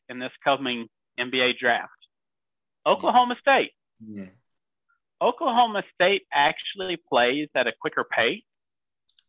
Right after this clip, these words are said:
Speaker 1: but
Speaker 2: Yeah.
Speaker 1: they have played in four overtime games. They won all four of them.
Speaker 2: Hmm.
Speaker 1: And every game, if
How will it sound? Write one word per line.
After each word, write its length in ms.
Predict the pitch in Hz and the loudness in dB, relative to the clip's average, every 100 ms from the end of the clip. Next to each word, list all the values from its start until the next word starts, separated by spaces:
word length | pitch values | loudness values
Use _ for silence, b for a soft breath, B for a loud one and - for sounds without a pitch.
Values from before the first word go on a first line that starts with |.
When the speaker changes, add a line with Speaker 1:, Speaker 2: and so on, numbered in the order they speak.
| - | 4
Speaker 1:
but 80 | 190 143 - | 6 6 2
Speaker 2:
Yeah. 40 | - _ _ _ _ _ _ _ - | -12 _ _ _ _ _ _ _ -2
Speaker 1:
they 180 | 131 | 0
have 260 | 143 165 151 - _ _ _ _ _ _ _ _ | 2 2 2 -2 _ _ _ _ _ _ _ _
played 340 | - 165 180 170 | 0 2 2 -2
in 280 | 160 143 113 - | -8 -12 -14 -12
four 560 | - 147 180 214 226 - - | 0 2 4 4 4 2 -2
overtime 840 | 185 165 185 196 - 190 180 196 | 2 2 2 0 0 2 2 2
games. 420 | 165 120 107 151 214 _ _ _ _ _ - | 0 -2 -2 -10 -18 _ _ _ _ _ -4
They 180 | 135 127 | -2 -2
won 640 | 113 120 131 160 185 196 _ _ | -4 0 4 4 2 -4 _ _
all 500 | 131 147 165 185 208 _ _ - | 2 6 8 6 2 _ _ -18
four 260 | - 151 147 | -6 0 2
of 120 | 117 - | 2 -2
them. 360 | 98 85 120 151 _ _ _ _ _ _ _ _ _ | -18 -16 -20 -20 _ _ _ _ _ _ _ _ _
Speaker 2:
Hmm. 100 | 107 | -8
Speaker 1:
And 320 | 127 131 131 | -2 -2 -2
every 420 | 135 151 190 226 208 | 0 2 2 2 -4
game, 380 | 180 175 151 | -2 -2 -2
if 100 | 135 | -4